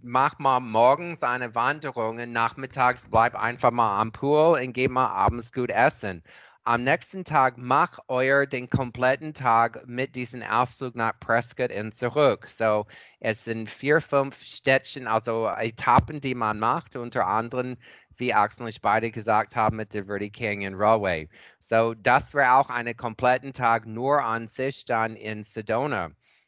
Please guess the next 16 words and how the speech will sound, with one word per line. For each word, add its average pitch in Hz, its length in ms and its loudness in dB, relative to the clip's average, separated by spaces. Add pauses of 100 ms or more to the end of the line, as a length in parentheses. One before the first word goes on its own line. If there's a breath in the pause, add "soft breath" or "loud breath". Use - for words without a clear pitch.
(160)
Dann 107 460 0
einen 104 220 -4
anderen 139 500 -2
Tag 117 380 2
würde 117 200 -4
ich 120 180 -10
auch 107 260 -2
entweder 117 520 -2
eine 107 180 -6
Geländewagentour 135 1080 -2
eines 120 300 -4
Tages 110 320 -2
machen 110 400 -4
oder 110 340 -2
einfach 117 360 0
mal 113 300 2